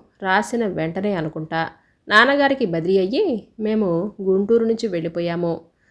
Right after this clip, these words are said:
తర్వాత ఇంటర్ రిజల్ట్స్ రావటం, మనిద్దరం ఫస్ట్ క్లాస్లో పాస్ అవటం నీకు తెలిసిందే కదా. నాన్నగారి ప్రోత్సాహం వలన మెడిసిన్ ఎంట్రన్స్ పరీక్షల్లో కూర్చోవటం,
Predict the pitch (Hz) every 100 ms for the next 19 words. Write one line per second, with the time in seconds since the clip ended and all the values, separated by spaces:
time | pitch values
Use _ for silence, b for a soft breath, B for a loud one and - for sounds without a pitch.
0 | _ _ 254 269 311 311 - 190 196 220
1 | 170 165 190 190 165 160 160 165 165 _
2 | _ 196 196 196 190 233 175 185 202 _
3 | _ - 233 - 302 302 285 285 269 269
4 | 160 165 180 170 170 165 165 - 226 226
5 | - 165 165 202 202 196 190 196 196 b
6 | b b _ 202 202 226 233 226 214 160
7 | 160 190 180 180 185 202 302 220 - b
8 | b _ 214 240 254 294 277 - 175 185
9 | 208 202 - 165 180 - 208 208 196 160
10 | - 165 165 165